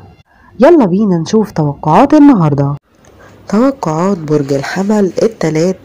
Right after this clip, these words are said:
أربعة وعشرين أغسطس آب ألفين واحد وعشرين. لن تتعامل مع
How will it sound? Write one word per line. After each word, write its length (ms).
أربعة 380
وعشرين 520
أغسطس 600
آب 200
ألفين 500
واحد 340
وعشرين. 680
لن 260
تتعامل 720
مع 200